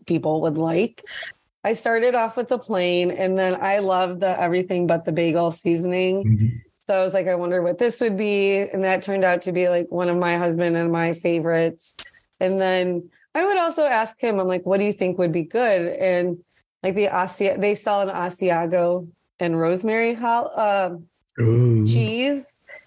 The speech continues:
Speaker 1: So it's already, like, with the rosemary and the Asiago. So I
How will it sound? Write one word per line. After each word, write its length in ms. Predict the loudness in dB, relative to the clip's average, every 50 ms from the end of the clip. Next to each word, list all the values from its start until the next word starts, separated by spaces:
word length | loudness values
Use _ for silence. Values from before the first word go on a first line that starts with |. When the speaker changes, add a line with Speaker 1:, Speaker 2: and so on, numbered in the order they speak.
| _ _ _ _
Speaker 1:
So 720 | -2 0 0 2 2 2 2 2 2 0 0 -2 -4 -6 -4 -4
it's 180 | -2 -2 0
already, 360 | 0 2 2 2 2 2 2 2
like, 140 | 0 0 0
with 120 | -2 -2
the 80 | 0 0
rosemary 720 | 2 2 0 0 0 0 0 0 2 2 2 0 0 0
and 140 | 0 0
the 80 | 0 0
Asiago. 760 | 0 -2 -2 -4 -2 0 0 2 0 0 0 0 0 0 0 -2
So 460 | -2 -2 0 2 2 2 2 0 0
I 240 | 0 0 -2 -2